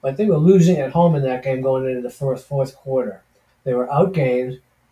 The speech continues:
They let Houston average six point two yards per play, and they allowed Houston to convert sixty percent of their third downs. And their defense was a big reason why I liked their over last week. It's a big reason why I can't take them on the road this week.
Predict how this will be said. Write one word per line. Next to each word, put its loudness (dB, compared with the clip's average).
They -4
let -2
Houston 0
average -4
six -4
point -2
two 0
yards 0
per -10
play, -6
and -8
they 0
allowed 0
Houston 0
to -8
convert -4
sixty -10
percent -8
of -4
their -4
third -4
downs. -12
And -2
their -2
defense 0
was 2
a 0
big -2
reason -2
why -2
I 0
liked -4
their -6
over 0
last -4
week. -4
It's -12
a -8
big 0
reason 0
why -4
I -10
can't -4
take -10
them -8
on -8
the -10
road -10
this -12
week. -12